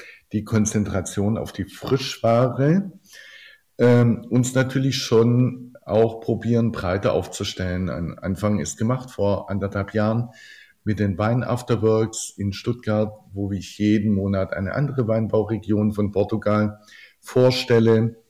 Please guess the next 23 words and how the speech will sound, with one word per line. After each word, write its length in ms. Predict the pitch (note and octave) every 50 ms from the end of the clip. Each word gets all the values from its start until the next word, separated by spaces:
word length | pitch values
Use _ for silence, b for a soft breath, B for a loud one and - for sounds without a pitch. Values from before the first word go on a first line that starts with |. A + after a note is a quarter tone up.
| _ _ _ _ _ _ _ _ _ _ _ _ _ _ _ _ _ B B B B B B B B B
Dann 440 | B A#2 A2+ A#2+ B2 B2+ B2+ B2 G#2
halte 260 | A2+ A#2 B2 A#2+ -
ich 300 | A2+ - - - - -
auch 160 | - A2 A2 -
sehr 260 | - - B2 A#2 A2
viel 240 | - - B2+ A#2+ A#2
Vorträge 880 | - - - A#2+ A#2 A#2 A#2 - - A#2+ A2 A2+ G#2 - A2+ A2 G#2+ G#2+
in 1000 | - - G#2+ A2 A2 A2 A2 A2 A2 G#2+ A2 A2 A2 A2 G#2+ A2 G#2 A2 - _ -
eine 320 | A2 A#2+ A#2+ B2+ B2 G#2
Weltläden 1160 | A2 G#2+ A2+ B2 C3 B2 - A2+ G#2+ A2+ A2 A2+ A#2 A2+ - G#2+ G#2+ G#2+ G#2+ A2 A2 G#2+ -
oder 240 | - - G2 A#2 A2
wenn 160 | G#2+ A2 A#2
ich 120 | A2+ G#2+ -
irgendwo 400 | - B2 A#2+ B2 D3 C#3 - -
eingeladen 1000 | - F#2+ G2+ A2 A2+ G#2 B2+ B2 A#2 G#2 G2+ F2+ F#2+ F#2+ A#2 B2 - A#2+ A2 F#2+
werde. 600 | G2+ G2+ G2+ G2+ G#2 G#2 G#2 A2 G#2+ G#2+ G#2 - B B B B B B B B B B B B B B -
Äh, 380 | G#2+ A2+ A2 A2 A2 A2+ G#2+
fairer 380 | G#2+ - - - - A2+ A2+ G#2
Handel 260 | A2 A#2 A2 B2 A2+
in 140 | E2 G#2+ G2
Europa 440 | D#2 G2+ G2 - A2+ G#2 - A2 D#2
ist 240 | C#2 - - -
möglich. 880 | A2 G#2+ G#2+ A#2 A#2+ A#2+ - - A2+ A2 G#2+ G#2 - - - - _ _